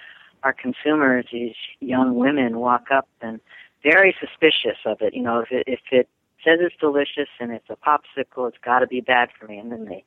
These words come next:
scrutinize our label and, and they find out that, you know, yeah, we're radically transparent. So,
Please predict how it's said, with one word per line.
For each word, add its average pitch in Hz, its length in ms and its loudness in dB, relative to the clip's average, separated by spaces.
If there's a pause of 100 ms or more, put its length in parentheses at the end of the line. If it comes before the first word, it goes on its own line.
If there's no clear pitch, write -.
(480)
scrutinize 143 540 2
our 123 160 -2
label 113 480 -6
and, 107 200 -12 (340)
and 117 240 -8
they 110 200 -6
find 110 240 -4
out 107 180 0 (100)
that, 104 200 -4 (600)
you 131 80 -2
know, 123 80 0
yeah, 143 260 2
we're 135 160 0
radically 131 440 0
transparent. 131 680 -2
So, 143 180 4